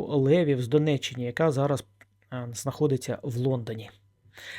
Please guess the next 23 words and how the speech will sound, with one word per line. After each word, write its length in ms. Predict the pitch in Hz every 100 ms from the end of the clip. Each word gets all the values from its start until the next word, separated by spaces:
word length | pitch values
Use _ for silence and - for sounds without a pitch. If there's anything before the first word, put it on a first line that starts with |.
| - -
Давайте 320 | 165 151 147
далі 320 | 139 160 143
докладно 500 | 117 135 156 151 135
про 140 | - -
це 140 | 135
поговоримо. 640 | - 127 143 175 147 127
З 60 | 123
вами 260 | 131 135 131
я, 160 | 127
Олексій. 480 | 127 135 - 180 151
Обов'язково 840 | 151 147 143 139 - 143 123 117 - _ _ _ _ -
підпишись, 720 | 170 - 156 127 - 151 170
щоб 260 | - 143 -
не 120 | 139
пропускати 580 | 143 139 139 - 147 143
наступні 500 | 131 - 143 131 139
випуски 440 | 131 127 127 -
новин. 380 | 131 151 170 117 - _ _ _ _ _ _ _ - - - -
Президент 420 | - 151 156 196
України 440 | 170 151 139 123 123
Володимир 440 | 131 139 180 165
Зеленський 540 | 139 139 123 113 - 127
роз'яснив, 760 | 160 151 160 156 - 123 -